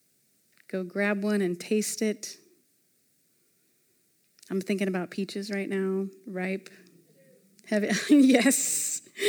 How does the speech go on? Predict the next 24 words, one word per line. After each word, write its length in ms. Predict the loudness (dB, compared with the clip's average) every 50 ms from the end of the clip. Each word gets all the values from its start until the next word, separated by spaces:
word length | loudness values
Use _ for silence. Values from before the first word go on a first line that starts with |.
| 4 4 2 0 -6 -12 -18 -20 -20 _ _ _ _ 4
Okay. 220 | 6 8 8 8 6 2 -4 -10 -12 -12 -12 -12 -20 _ _ _ 2
Uh, 400 | 4 6 8 8 8 8 8 8
another 260 | 6 6 8 6 6
thing 160 | 6 6 6 8
we 120 | 6 6
know 180 | 6 6 4 4
about 220 | 4 2 2 2
Eden 380 | 2 0 2 4 4 2 2 0
is, 840 | -2 -4 -2 0 0 0 -2 -2 -4 -4 -4 -6 -6 -8 -8 -10 -14 -18 _ _ _ -8
um, 340 | -6 -6 -4 -4 -6 -6 -8 -12 -18 -20 _ _ _ _ _ _
that 100 | -10 -6
God 260 | -4 -2 -2 -2 -2 -4
created 520 | -4 -2 -2 -2 0 -2 -4 -6 -10 -14 -16 _ _ _
the 100 | -10 -8
wild 360 | -6 -4 -4 -4 -2 -2 -2 -2
animals 500 | -2 -4 -4 -4 -4 -6 -6 -8 -8 -10
there 380 | -10 -10 -8 -8 -8 -8 -8
and 200 | -8 -8 -6 -6
the 40 | -6
birds 320 | -6 -4 -6 -6 -4 -4
of 80 | -6 -4
the 100 | -4 -6
sky 600 | -6 -6 -8 -10 -12 -12 -14 -12 -12 -12 -14 -16 -18 _ -16
of 160 | -16 -16